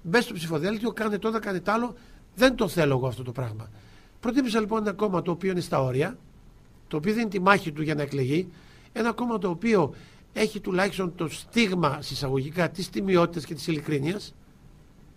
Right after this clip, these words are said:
και ξεκινάω κι εγώ από το μηδέν, μπαίνοντας στον πολιτικό στίβο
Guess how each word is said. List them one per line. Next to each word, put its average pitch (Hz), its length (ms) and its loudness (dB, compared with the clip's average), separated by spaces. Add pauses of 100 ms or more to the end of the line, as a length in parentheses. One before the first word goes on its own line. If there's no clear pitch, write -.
(120)
και - 120 -4
ξεκινάω 247 400 0
κι 196 80 -2
εγώ 220 160 4
από 214 100 2
το 190 80 -2
μηδέν, 160 320 2 (600)
μπαίνοντας 220 340 2
στον 175 140 -4
πολιτικό 165 320 -2
στίβο 180 420 0